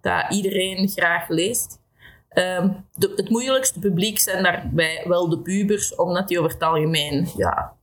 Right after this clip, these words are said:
liever hangen en bezig zijn op hun scherm dan, ehm, echt te lezen, lezen.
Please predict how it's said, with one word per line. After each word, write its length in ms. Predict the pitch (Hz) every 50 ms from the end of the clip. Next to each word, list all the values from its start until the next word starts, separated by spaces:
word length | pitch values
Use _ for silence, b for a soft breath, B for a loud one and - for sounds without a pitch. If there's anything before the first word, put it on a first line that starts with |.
| B B B B B B B B B -
liever 400 | - 185 196 196 190 180 - 151
hangen 600 | - - 170 170 185 185 190 190 190 196 196 196
en 260 | 175 170 175 175 170
bezig 320 | 170 170 175 175 180 180 -
zijn 360 | - - 175 175 165 147 156
op 120 | 165 -
hun 140 | 160 165 147
scherm 580 | - - - - 175 170 185 180 180 190 185 131
dan, 420 | 151 139 135 170 156 165 165 - - _ _ _ _ _ _ _ _ _ _ _ _ _ _ _ _
ehm, 600 | - - 175 180 175 170 170 170 165 156 165 160 151 151 - _ _ _ _ _ _ _ _
echt 240 | - 196 196 -
te 100 | - 190
lezen, 460 | 165 151 160 170 180 220 226 233 233 214
lezen. 540 | 214 226 240 240 247 240 277 302 320 -